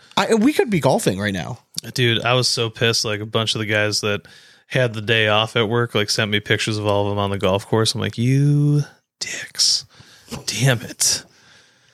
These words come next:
Speaker 1: <laughs> That's a good one. Would you rather go on an adventure with wild horses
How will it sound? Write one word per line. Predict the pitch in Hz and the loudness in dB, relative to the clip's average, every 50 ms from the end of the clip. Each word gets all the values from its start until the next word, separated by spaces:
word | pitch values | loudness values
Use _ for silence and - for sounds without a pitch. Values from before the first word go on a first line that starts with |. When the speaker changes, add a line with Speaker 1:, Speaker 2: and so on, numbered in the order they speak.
| _ - - | _ -8 -6
Speaker 1:
<laughs> | - - - - 127 - - 135 - - - | -4 -4 -2 -2 -2 0 0 -4 -4 -4 -4
That's | - 123 - - - | -4 -4 -4 -6 -6
a | |
good | - - - | -6 -6 -6
one. | - - - - - - - - - - - - - _ _ _ _ _ _ _ _ _ _ - | -6 -10 -10 -14 -20 -20 -20 -20 -20 -20 -20 -20 -20 _ _ _ _ _ _ _ _ _ _ 0
Would | 135 139 135 | 0 2 4
you | 160 151 | 4 4
rather | 156 170 185 175 | 4 4 4 4
go | 165 160 156 151 | 4 4 4 6
on | 147 147 147 139 | 4 4 4 4
an | 135 123 120 | 2 0 0
adventure | 110 131 143 160 151 - 135 123 | 2 2 4 4 4 4 2 2
with | 120 110 | 2 0
wild | 117 117 117 127 139 135 | 0 2 2 2 2 2
horses | 127 147 139 127 - - 117 123 135 - | 2 0 0 0 0 -2 -2 -2 -4 -6